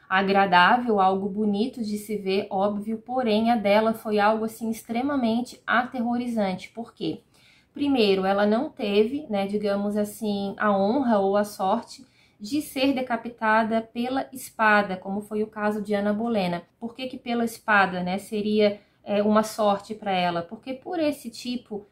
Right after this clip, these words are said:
de execução, geralmente a morte é mais rápida. No caso da Ana Bolena, foi contratado um espadachim com uma espada muito afiada, então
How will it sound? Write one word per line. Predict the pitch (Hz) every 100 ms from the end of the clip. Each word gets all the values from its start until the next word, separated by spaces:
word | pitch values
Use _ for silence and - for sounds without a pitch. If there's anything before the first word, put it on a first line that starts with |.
| -
de | 202 269
execução, | 269 233 226 202 - 214 208
geralmente | 208 220 214 202 208 226 220
a |
morte | 196 202 214 214 - -
é | 214
mais | 214 208 220
rápida. | - - 202 202 - 175 170
No | 202
caso | 202 196 208
da | 202
Ana | 196 208
Bolena, | 220 226 220 247
foi | 233
contratado | 214 208 208 208 208 196 196 196
um | 208
espadachim | 208 208 196 208 - 208 214
com | 220 214
uma | 208
espada | 196 - - 196 196 214
muito | 220 226 262 285
afiada, | 247 - 208 190 196 208
então | 208 208 220 233